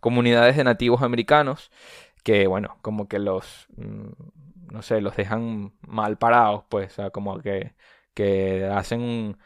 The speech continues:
eh, hablan de los pieles rojas y todo esto, que con términos ofensivos y eso. Yo vi, vi esas escenas, por ejemplo, y sinceramente no, la de Peter Pan no, no encontré ningún tipo de, de,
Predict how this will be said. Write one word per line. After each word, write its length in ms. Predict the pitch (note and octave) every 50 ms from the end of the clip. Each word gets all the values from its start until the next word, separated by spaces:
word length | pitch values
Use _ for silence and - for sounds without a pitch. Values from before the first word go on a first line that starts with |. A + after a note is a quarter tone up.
| _ _ _ _ _
eh, 420 | - A2+ A2+ A2 G#2+ G#2 G#2 F#2+
hablan 300 | F#2+ A2 A2+ A#2+ B2 B2+
de 80 | C3 B2
los 120 | A2+ -
pieles 280 | - A2 G#2 G2 G2 -
rojas 420 | - D#3 E3 D3+ C3 A#2+ A2+ G#2+
y 80 | G#2+ G2+
todo 240 | - A#2 B2 C3+
esto, 240 | D3 D3 - - D3 -
que 220 | A#2 G#2+ G#2 G2+
con 160 | - A#2 G#2+
términos 340 | G2+ A2 A2+ A2 A2+ B2 B2
ofensivos 760 | A#2+ - - G2+ G2+ - - E3 F3 F3 E3 C#3+ C3 B2 A2+
y 100 | A#2 A#2+
eso. 240 | D3 E3 - D3 C#3+ - - - - - - - - - _ -
Yo 360 | A#2 A#2 C3+ C#3+ D3 D#3 D#3+
vi, 240 | E3 F3+ F3+ F3+ D3+
vi 200 | D3 D3 E3 F3
esas 260 | F3 E3 - F#3+ E3+
escenas, 380 | D#3+ D3 - D#3+ D3+ D#3+ F3+ E3+
por 140 | - D#3 C#3
ejemplo, 480 | C3+ C#3+ D3 D#3+ D3+ E3+ G3 G3+ - -
y 460 | - C#3 C3+ C3 C3 B2+ B2 B2 A#2+ A#2
sinceramente 580 | - - C3 - C3+ B2+ B2+ C3 C3+ B2 -
no, 400 | C#3+ D3 C3+ B2+ B2 A#2+ A#2 A2+ A2+
la 120 | A#2 B2
de 100 | A#2+ A#2
Peter 220 | - A#2+ G#2 A#2 A2+
Pan 200 | A#2+ A#2+ A#2 B2
no, 160 | C3 C3 B2+
no 280 | B2+ B2 A2 G#2+ G#2
encontré 520 | G#2 G#2+ G2+ - - B2 A#2+ A2+ G#2+ A2+ A2
ningún 240 | A2 G#2 G#2+ G#2+ G2+
tipo 280 | A#2 A2 - A#2 A#2
de, 360 | A#2 A2+ G#2+ G2+ F#2+ G#2 A#2 _
de, 320 | - G#2 A2 G2 F#2 F#2+